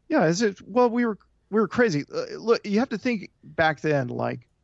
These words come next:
you got totally nothing to lose. Like, um, approaching the summer of two thousand one,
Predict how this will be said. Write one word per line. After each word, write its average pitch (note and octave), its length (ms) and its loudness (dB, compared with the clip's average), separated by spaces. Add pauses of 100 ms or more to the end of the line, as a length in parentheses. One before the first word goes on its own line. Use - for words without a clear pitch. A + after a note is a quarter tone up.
(680)
you F3+ 60 -14
got F3 280 -2
totally A3 300 0
nothing D#3 360 0
to B2+ 60 -2
lose. B2+ 480 -4
Like, C3 320 -4 (120)
um, B2+ 460 0 (1500)
approaching G3+ 500 2
the D#3+ 80 0
summer D#3+ 360 2
of B2 100 -4
two D3 160 -2
thousand B2+ 400 0
one, B2 480 -4